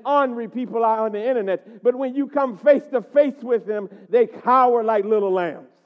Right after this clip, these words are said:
I'm amazed at how people on the internet have these large, huge personalities and personas,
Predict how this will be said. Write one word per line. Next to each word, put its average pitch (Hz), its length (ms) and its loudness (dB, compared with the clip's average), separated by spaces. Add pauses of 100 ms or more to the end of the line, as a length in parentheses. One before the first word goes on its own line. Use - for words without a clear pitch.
(3750)
I'm 294 120 0
amazed 285 560 -2
at 247 100 -2
how 277 260 4
people 294 440 -8
on 285 120 0
the 254 120 -4
internet 277 360 -2
have 247 140 -2
these 220 120 -16 (160)
large, 302 800 4
huge 294 760 2 (300)
personalities 269 1120 2
and 254 180 -4
personas, 233 720 -2